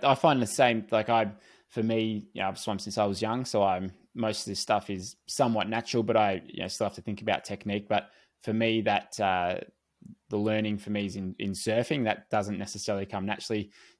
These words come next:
to me, but there's, you know, there's some coaches there that I'll listen to, and it's, um,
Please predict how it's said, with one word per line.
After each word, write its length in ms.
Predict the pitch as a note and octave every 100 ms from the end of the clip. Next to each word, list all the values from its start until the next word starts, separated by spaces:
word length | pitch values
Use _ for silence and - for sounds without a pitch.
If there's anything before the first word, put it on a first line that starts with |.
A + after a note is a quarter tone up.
| -
to 100 | A2+
me, 140 | D3
but 180 | B2+ G#2
there's, 400 | A2 G#2 F2+ -
you 80 | F2+
know, 100 | F#2
there's 280 | F#2+ F2 - _ -
some 200 | - F2+
coaches 360 | A2 F#2+ G2 G2
there 180 | G2
that 100 | G2
I'll 280 | G2 G2 G2+
listen 320 | - G#2 A2 G2+
to, 260 | A2 B2
and 180 | G#2 G2 - _ _
it's, 280 | - G#2 -
um, 380 | A2 G#2 G#2